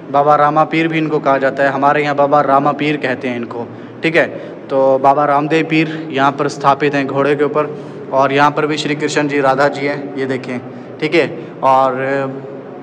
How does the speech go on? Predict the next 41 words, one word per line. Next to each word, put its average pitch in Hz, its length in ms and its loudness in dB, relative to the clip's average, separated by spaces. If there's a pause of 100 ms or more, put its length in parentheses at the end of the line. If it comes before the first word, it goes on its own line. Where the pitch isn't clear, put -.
(320)
और 175 100 2
यार 190 160 6
ये 196 160 4
मुझे 196 220 0
बात 170 240 2
बहुत 170 240 0
अच्छी 180 200 -2
लगी 170 200 -4
है, 170 60 -2
दीवार 160 400 2
के 170 120 -2
ना 185 100 2
हर 165 340 4
जगह 147 260 2
पे 131 180 -2
ज-, 143 520 -4
जहाँ 156 200 6
जहाँ 175 180 6
आप 160 120 -4
नज़र 160 160 -2
डालेंगे 160 340 2
आपको 147 260 2
ओम 175 360 2
बना 147 180 4
हुआ 139 120 2
नज़र 131 300 -2
आएगा। 120 280 -2 (540)
ये 143 280 2
बहुत 160 360 4
प्यारी 151 220 2
चीज़ 147 260 -4
है, 147 60 0
ये 143 120 0
देखें 127 240 -6
यहाँ 131 240 -2
पर 147 160 -2
भी 151 140 -2
ओम 143 240 2
है, 143 100 -2 (480)
तो 147 60 -4
तकरीबन 185 520 2